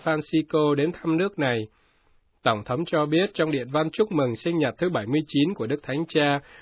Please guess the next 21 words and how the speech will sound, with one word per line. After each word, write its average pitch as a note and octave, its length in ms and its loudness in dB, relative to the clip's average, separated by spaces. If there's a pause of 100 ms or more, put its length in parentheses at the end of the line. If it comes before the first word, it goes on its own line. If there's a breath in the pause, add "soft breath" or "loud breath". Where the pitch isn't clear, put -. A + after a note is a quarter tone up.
và C3 120 2
được B2+ 180 2
công D#3+ 200 2
bố D3+ 200 4
hôm F3 240 4
mười C3+ 120 2
bảy G#2 220 -4
tháng E3+ 200 -4
mười C3+ 200 4
hai D3+ 260 0
vừa A#2+ 380 0
qua C#3+ 300 2 (260 soft breath)
tại B2+ 200 -2
thủ G#2+ 180 -6
đô C#3+ 100 2 (120)
Kiev, D3 340 2 (420 soft breath)
ông D3 380 2
viết E3 220 2
rằng, A#2 260 0 (440 soft breath)
"Nhân D3 220 2
dân D3+ 200 4